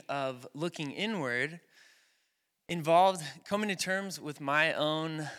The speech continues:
addiction to alcohol. Some of you know this about me. Some of you know that I am an alcoholic. And for me, that means that when I drink, I get drunk.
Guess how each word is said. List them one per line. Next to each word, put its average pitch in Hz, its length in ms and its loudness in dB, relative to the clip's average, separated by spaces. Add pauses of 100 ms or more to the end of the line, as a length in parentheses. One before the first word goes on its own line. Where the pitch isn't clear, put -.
(140)
addiction 165 640 0
to 165 240 0
alcohol. 127 560 2 (1200)
Some 185 140 -2
of 175 120 -4
you 175 400 2 (100)
know 160 300 -2
this 175 240 -4
about 160 260 0
me. 180 180 -6
Some 156 180 -10
of 147 80 -12
you 147 100 -8
know 151 260 0
that 165 140 -2
I 135 120 -2
am 160 400 -2
an 139 140 -6
alcoholic. 139 760 -2 (680)
And 143 360 2
for - 180 -4
me, 151 720 2 (480)
that 135 260 -2
means 143 640 0
that 127 220 -4
when 127 360 0
I 123 100 -2
drink, 170 600 0 (120)
I 135 60 -6
get 135 180 -4
drunk. 139 380 0